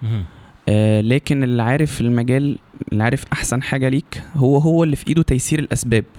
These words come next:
Speaker 2: فالطبيعي ربنا سبحانه وتعالى مش بيسر لك أسباب، آه، غلط أو ما تنفعكش يعني.
Speaker 1: سبحان الله.
Speaker 2: فالبيبان اللي بتتفتح بتكون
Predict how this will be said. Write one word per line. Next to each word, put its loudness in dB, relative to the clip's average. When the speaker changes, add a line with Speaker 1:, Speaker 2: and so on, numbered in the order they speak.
Speaker 2:
فالطبيعي 0
ربنا 0
سبحانه -2
وتعالى 0
مش -2
بيسر 0
لك -2
أسباب، -2
آه، 2
غلط 0
أو 0
ما 0
تنفعكش -2
يعني. -2
Speaker 1:
سبحان -8
الله. -2
Speaker 2:
فالبيبان 2
اللي 0
بتتفتح -4
بتكون 0